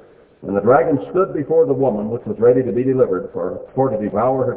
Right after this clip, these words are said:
child as soon as it was born." Now notice that this flashes back and forth in time element quite a bit here.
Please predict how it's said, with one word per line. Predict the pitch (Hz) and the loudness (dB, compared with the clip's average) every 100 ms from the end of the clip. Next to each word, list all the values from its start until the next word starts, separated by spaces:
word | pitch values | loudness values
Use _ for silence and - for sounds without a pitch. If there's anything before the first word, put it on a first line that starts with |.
| - | -2
child | 127 104 95 | -2 0 -2
as | 101 - | -8 -4
soon | 151 104 | -4 -2
as | 90 | -6
it | 101 | -6
was | 95 90 | -8 -6
born." | 113 110 - - - - - _ _ _ _ - | -2 -2 -2 -8 -16 -20 -20 _ _ _ _ 2
Now | 123 | 6
notice | 185 196 - 135 | 8 8 4 -2
that | - | -4
this | 175 - - - | -6 -6 -12 -4
flashes | 143 160 156 123 - | 2 2 2 -2 0
back | 135 139 - | 4 4 2
and | 101 - | -4 -4
forth | 135 107 98 | 0 2 0
in | 95 92 | -4 -4
time | 117 113 92 | -4 -2 -2
element | 85 85 73 - | -6 -8 -12 -6
quite | 101 | -4
a | - | -4
bit | 95 92 - | -4 -6 -8
here. | 76 | -14